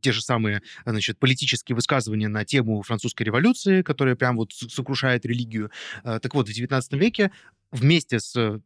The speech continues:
индустриализацией уже происходит постепенное снижение ро-, роли религии. И я думаю, что к двадцатому веку уже реально поменялось более-менее всё.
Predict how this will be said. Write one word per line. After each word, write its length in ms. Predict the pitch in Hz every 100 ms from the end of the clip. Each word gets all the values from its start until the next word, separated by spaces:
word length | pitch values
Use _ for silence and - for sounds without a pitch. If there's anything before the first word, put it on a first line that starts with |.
| _
индустриализацией 1000 | 135 120 - 127 110 104 104 - 170 214
уже 220 | 156 147 156
происходит 480 | 127 - 175 156
постепенное 480 | - - 123 143 139
снижение 440 | - 131 127 113 110
ро-, 140 | 120
роли 260 | 120 120 110
религии. 420 | 113 120 104 98 - - -
И 420 | 131 127 127 131 123
я 120 | 131
думаю, 180 | 156 151
что 140 | 156
к 40 | 131
двадцатому 480 | 147 170 151 139
веку 380 | 147 247 160 127 - - _
уже 360 | - 110 143 165
реально 360 | 123 127 175 156 _ _ _ _ -
поменялось 400 | 139 139 143 104
более-менее 440 | 143 127 120 120
всё. 240 | - 95